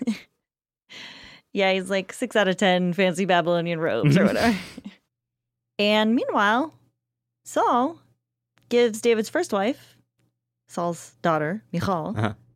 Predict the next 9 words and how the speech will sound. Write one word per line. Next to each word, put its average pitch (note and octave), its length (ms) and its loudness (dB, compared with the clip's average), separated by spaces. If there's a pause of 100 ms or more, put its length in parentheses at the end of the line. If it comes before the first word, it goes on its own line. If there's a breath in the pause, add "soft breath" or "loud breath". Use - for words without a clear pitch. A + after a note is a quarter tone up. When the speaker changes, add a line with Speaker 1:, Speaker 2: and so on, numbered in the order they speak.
(680)
Speaker 1:
to C4 240 2
some C4+ 200 0
other F4+ 160 6
schmuck F#3+ 400 0
named G#3 300 -2
Paltiel. G3 680 -2 (500)
Speaker 2:
Yeah. G#2 180 0 (540)
Speaker 1:
More D#3+ 140 -6
like D3+ 340 -6